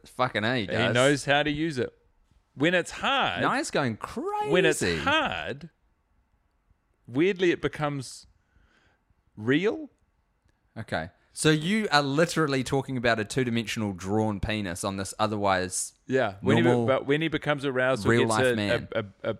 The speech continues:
Speaker 2: you know, a random boner.
Speaker 1: It's like those, um, have you seen clothes that are like that? Like you can get a handbag or a briefcase where it looks two-dimensional.
Speaker 2: Yeah.
Speaker 1: They're, like, cartoony. I think it's a really cool look. It's that, but in penis form. When flaccid, when erect,
Speaker 2: Yeah.
Speaker 1: three dimensions all around.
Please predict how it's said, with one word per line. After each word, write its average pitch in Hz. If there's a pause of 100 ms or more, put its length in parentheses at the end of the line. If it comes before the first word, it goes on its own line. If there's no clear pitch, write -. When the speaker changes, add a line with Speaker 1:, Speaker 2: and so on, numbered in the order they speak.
Speaker 2:
you 110
know, 104
a 104
random 131
boner. 123
Speaker 1:
It's 143
like 180
those, 185
um, 143
have 165
you 196
seen 214
clothes 135
that 147
are 147
like 139
that? 147
Like 135
you 123
can 123
get 123
a 110
handbag 123
or 117
a 101
briefcase 120
where 123
it 107
looks 95
two-dimensional. 120
Speaker 2:
Yeah. 104 (100)
Speaker 1:
They're, 107
like, 98
cartoony. 117 (200)
I 120
think 135
it's 117
a 117
really 110
cool 107
look. 98
It's 95
that, 123
but 110
in 104
penis 127
form. 78 (200)
When 127
flaccid, 180
when 113
erect, 139
Speaker 2:
Yeah. 104 (120)
Speaker 1:
three 127
dimensions 90
all 113
around. 95